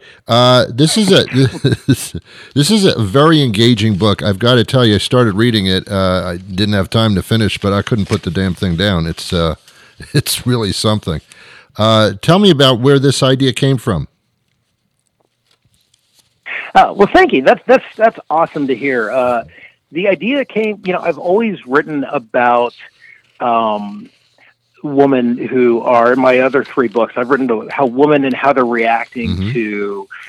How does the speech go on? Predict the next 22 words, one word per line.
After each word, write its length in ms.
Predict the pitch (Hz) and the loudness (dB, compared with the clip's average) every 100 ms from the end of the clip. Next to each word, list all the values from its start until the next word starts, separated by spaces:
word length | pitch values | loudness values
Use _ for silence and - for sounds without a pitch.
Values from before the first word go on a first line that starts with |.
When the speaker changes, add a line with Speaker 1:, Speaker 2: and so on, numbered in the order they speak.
| - - | -20 -12
Speaker 2:
uh, 560 | - 113 104 101 98 101 98 _ _ | 2 4 6 4 0 -6 -10 _ _
violence 440 | - 120 104 98 95 | 2 2 0 -8 -16
in 100 | 113 | -14
their 140 | 104 92 | -12 -10
life. 280 | 92 92 - - - - _ | -10 -12 -20 -20 -20 -20 _
And 140 | 156 | 2
with 140 | 147 170 | 2 4
this 140 | 214 | 2
one, 220 | - 190 151 | 4 0 2
I 240 | 147 139 131 _ | -2 -2 -6 _
wanted 320 | 151 160 156 - | -2 -2 -2 -4
to 100 | 143 | 0
write 240 | 127 131 | 4 2
about 400 | 123 117 120 113 _ - _ _ | 2 0 0 -2 _ -20 _ _
men 460 | 113 113 113 - - _ _ _ | -6 -4 -4 -8 -20 _ _ _
and 140 | 127 | -10
how 220 | 123 127 120 | -6 -4 -2
they 140 | 117 | -4
react 540 | 110 113 110 110 - - | -4 -4 -2 -4 -6 -12
to 80 | 127 | -10
losing 540 | 117 127 139 123 120 110 | -6 0 2 2 -4 -8
something 600 | - 113 - 117 110 107 | -8 -8 -6 -8 -6 -8